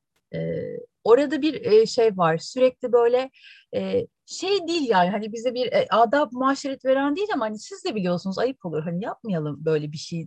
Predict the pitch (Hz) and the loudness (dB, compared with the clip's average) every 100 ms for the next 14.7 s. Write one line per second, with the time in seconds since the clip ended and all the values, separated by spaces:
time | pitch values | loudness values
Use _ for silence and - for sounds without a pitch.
0 | 160 175 226 294 294 - 285 - - - | -8 -2 -2 -2 -6 -10 -14 -16 -20 -20
1 | - 254 - 294 220 240 247 269 311 214 | -4 -4 2 2 2 0 0 2 2 0
2 | - 156 - 170 - 147 147 185 311 _ | -2 -14 -6 -6 -6 -6 -2 -2 -4 _
3 | - - - _ 180 180 175 175 175 175 | -20 -20 -20 _ 0 2 2 2 2 2
4 | 180 175 180 _ _ _ _ _ _ _ | 0 -2 -6 _ _ _ _ _ _ _
5 | _ - 349 - 415 427 208 - - 370 | _ -10 -8 -2 0 0 -2 -8 -4 -2
6 | 440 311 262 330 254 226 214 247 269 269 | -2 -4 -2 2 4 2 0 2 2 0
7 | 392 240 151 151 _ _ _ _ - 170 | -2 -2 -2 -6 _ _ _ _ -10 -8
8 | 165 175 170 220 233 240 285 220 196 202 | -6 -6 -6 -6 -6 -2 -2 2 0 0
9 | 214 262 302 175 175 165 156 151 147 143 | -2 -4 -6 -6 -6 -6 -8 -6 -8 -8
10 | - 139 - 143 - _ _ - _ _ | -14 -18 -16 -18 -20 _ _ -20 _ _
11 | - 339 440 415 - - 65 - 214 233 | -14 -12 -6 -6 -6 -10 -10 -2 -2 -2
12 | 392 415 220 254 320 339 - 277 381 311 | -6 -2 -2 -2 -2 -2 -2 -4 -4 -8
13 | - 180 180 240 262 202 196 226 262 - | -10 -8 -4 -2 0 -2 -2 -4 -4 -2
14 | - - - 311 170 127 | -4 -4 -6 -2 0 -2